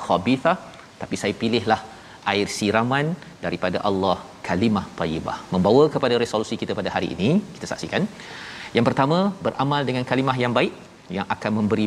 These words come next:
manfaat sepanjang masa, iaitu panduannya dengan Al-Quran yang kita baca sekarang ini. Yang kedua, dapatkan bantuan Allah melalui beramal dengan ucapan yang baik. Ya, makin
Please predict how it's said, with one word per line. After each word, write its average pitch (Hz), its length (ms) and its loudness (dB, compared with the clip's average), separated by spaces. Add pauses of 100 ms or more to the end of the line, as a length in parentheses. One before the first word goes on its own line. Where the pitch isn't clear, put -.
(120)
manfaat 104 480 0
sepanjang 101 440 0 (100)
masa, 87 240 -4 (480)
iaitu 90 240 -2 (120)
panduannya 101 520 4 (460)
dengan 87 220 -2 (120)
Al-Quran 117 460 2 (100)
yang 90 140 0
kita 117 220 -2
baca 101 280 -2
sekarang 80 300 -2
ini. - 120 -8 (420)
Yang 120 120 4
kedua, 143 220 8
dapatkan 160 340 2
bantuan 139 340 0
Allah 151 240 2
melalui 123 340 0
beramal 143 500 0
dengan 117 180 -2 (120)
ucapan 127 440 -2 (120)
yang 127 100 -2 (100)
baik. 120 180 4 (880)
Ya, 104 80 2 (180)
makin 104 220 0